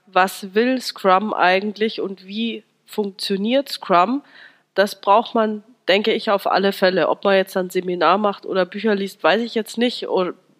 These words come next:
muss jeder für sich selber wissen, wie er besser klarkommt oder wann die Prüfung <laughs> ansteht und wann das Seminar angeboten wird.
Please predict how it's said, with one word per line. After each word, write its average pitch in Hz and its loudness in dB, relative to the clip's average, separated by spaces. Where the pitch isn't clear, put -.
muss 208 -4
jeder 214 2
für 202 -2
sich 185 -4
selber 220 2
wissen, 233 -4
wie 202 -2
er 202 4
besser 185 0
klarkommt 220 2
oder 180 2
wann 196 2
die 190 -10
Prüfung 214 -2
<laughs> - -6
ansteht 233 -2
und 196 -2
wann 202 2
das 190 -8
Seminar 180 2
angeboten 214 -4
wird. 208 0